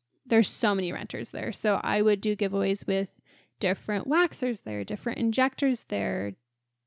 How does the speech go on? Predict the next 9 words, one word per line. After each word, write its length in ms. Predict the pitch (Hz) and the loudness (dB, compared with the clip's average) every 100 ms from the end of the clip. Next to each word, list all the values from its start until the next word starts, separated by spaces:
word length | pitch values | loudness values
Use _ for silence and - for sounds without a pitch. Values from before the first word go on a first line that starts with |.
| _ - | _ -6
different 600 | 202 - 202 196 190 208 | -4 -4 -4 0 -2 0
hairstylists. 840 | 285 302 - 214 - - 208 - | 2 2 0 -4 -2 -4 -6 -4
Like, 180 | 226 - | -6 -4
I 260 | - 208 202 | 0 0 2
just 260 | 220 - | 0 0
was 200 | 226 - | -2 -2
trying 300 | - 196 196 | -6 -2 -2
to 140 | - 208 | 0 0
meet 220 | 190 | 0